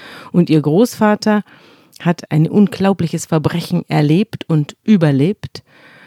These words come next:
Und Lilli hat es aufgeschrieben und hat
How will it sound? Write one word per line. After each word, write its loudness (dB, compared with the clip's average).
Und 0
Lilli 2
hat -6
es -4
aufgeschrieben 0
und 0
hat -4